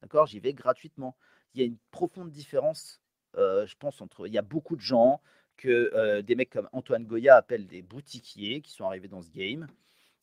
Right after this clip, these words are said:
et dans ce jeu, hein, dans ce YouTube game, et c'est, et c'est, on peut pas le, on peut pas dire le contraire, c'est une vérité. Il y a plein de mecs, euh, je pense qu'ils se sont dit, ils ont fait le, en fait, ils ont fait le constat que le peuple français n'est pas sauvable.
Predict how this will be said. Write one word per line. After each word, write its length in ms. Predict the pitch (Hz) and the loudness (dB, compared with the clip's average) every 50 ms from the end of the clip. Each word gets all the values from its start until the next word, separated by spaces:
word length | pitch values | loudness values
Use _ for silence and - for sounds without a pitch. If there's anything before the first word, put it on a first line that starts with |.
| _ _ - | _ _ 0
et 500 | 123 120 123 120 113 117 113 113 110 107 | 2 6 6 6 6 6 6 4 4 0
dans 140 | 107 107 | -4 -10
ce 180 | - - 113 107 | -12 -12 -14 -12
jeu, 360 | 101 92 101 127 165 170 175 _ _ - | -8 0 10 12 12 12 12 _ _ -4
hein, 240 | 101 113 120 113 101 | 0 2 2 0 0
dans 100 | 101 95 | -4 -16
ce 140 | _ - 113 | _ -14 -14
YouTube 360 | 107 113 110 - - 98 95 | -14 -14 -16 -18 -20 -16 -4
game, 340 | 104 127 147 165 175 117 - _ _ _ _ - | 4 6 6 6 6 2 -8 _ _ _ _ -20
et 80 | 107 | -18
c'est, 280 | - - - 147 139 143 123 | -16 -8 -4 -4 -4 -4 -6
et 120 | - 110 117 | -12 -16 -16
c'est, 300 | - - 120 113 113 101 | -16 -14 -10 -10 -8 -8
on 80 | 107 | -10
peut 100 | - - | -14 -8
pas 180 | 110 - 143 139 | 2 4 4 4
le, 180 | 135 120 117 117 | 4 4 -2 -4
on 40 | 107 | -4
peut 80 | - | -6
pas 120 | - 147 143 | -10 -10 -8
dire 140 | - 143 | -8 -10
le 80 | 151 165 | -12 -12
contraire, 320 | - 185 - 214 214 180 | -14 -10 -2 0 0 0
c'est 160 | - - - 107 | 0 -6 -16 -16
une 80 | 101 | -14
vérité. 300 | 104 135 139 156 170 - 208 | -10 -10 -10 -10 -10 -12 -10
Il 40 | |
y 60 | 127 90 | -10 -10
a 40 | |
plein 180 | - - 117 101 | -8 -6 -6 -4
de 60 | 101 | 0
mecs, 340 | 107 123 156 208 - - - _ _ _ _ _ _ _ _ - - | 4 6 6 6 4 0 -20 _ _ _ _ _ _ _ _ -8 0
euh, 280 | 117 113 110 110 110 107 101 - | 4 6 6 6 6 4 0 -2
je 160 | 120 - 160 | 8 8 8
pense 320 | - - 214 226 214 - | 8 10 8 8 8 6
qu'ils 120 | - 175 156 | 2 -12 -10
se 120 | - - | -10 -8
sont 140 | - 175 160 | -8 -10 -10
dit, 360 | 131 143 165 180 175 156 147 _ _ _ _ _ _ | -10 -12 -14 -14 -14 -16 -18 _ _ _ _ _ _
ils 140 | - 120 127 | -16 -14 -12
ont 60 | 139 | -12
fait 180 | 123 - 151 143 | -8 0 0 2
le, 580 | 120 113 107 104 104 101 98 95 92 90 87 - | 2 6 8 10 10 10 10 8 4 -6 -10 -12
en 60 | - - | -12 -4
fait, 200 | - 185 - - | -4 -4 -4 -4
ils 60 | 135 | -10
ont 40 | - | -6
fait 80 | 151 | -6
le 60 | 135 | -6
constat 300 | - 147 135 - - 156 | -6 -8 -4 6 6 6
que 100 | - - | 6 6
le 60 | 117 110 | -6 -4
peuple 380 | - 151 151 147 - - _ _ _ _ _ | 6 6 6 6 6 -12 _ _ _ _ _
français 320 | - - 127 - - 143 | -12 -12 -10 -6 -6 -6
n'est 80 | 117 92 | -6 -2
pas 140 | - 120 - | -2 -2 -2
sauvable. 400 | - 117 101 131 185 214 208 | -2 2 8 8 8 8 6